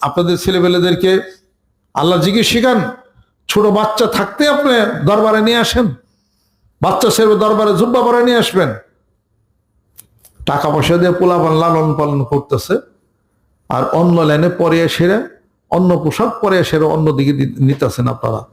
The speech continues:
ছেলেপেলেদেরকে নিয়ে এসে বায়াত মুরিদ করে শিখাইবেন, "এই যে তোর পীর, বায়াত মুরিদ ও জিকির কর।" সবাই এভাবে করে নিয়ে আসবেন আস্তে আস্তে করে।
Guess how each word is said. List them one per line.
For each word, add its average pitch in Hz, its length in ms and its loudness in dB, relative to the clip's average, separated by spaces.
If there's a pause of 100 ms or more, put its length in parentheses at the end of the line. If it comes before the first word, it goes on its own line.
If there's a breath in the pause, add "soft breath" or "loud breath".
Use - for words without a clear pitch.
(220)
ছেলেপেলেদেরকে 165 960 0
নিয়ে 165 160 4
এসে 180 300 -2 (420 loud breath)
বায়াত 160 420 0
মুরিদ 175 340 2
করে 165 200 2 (360)
শিখাইবেন, 160 540 0
"এই 151 120 0
যে 151 100 0
তোর 143 180 -2 (140)
পীর, 147 360 -2 (140)
বায়াত 135 340 -2
মুরিদ 139 220 -2
ও 139 60 2
জিকির 123 360 -4
কর।" - 80 -10 (2000)
সবাই 160 420 0
এভাবে 156 240 2
করে 147 180 0
নিয়ে 156 180 2
আসবেন 127 260 -2
আস্তে - 260 -8
আস্তে - 240 -8
করে। 98 160 -6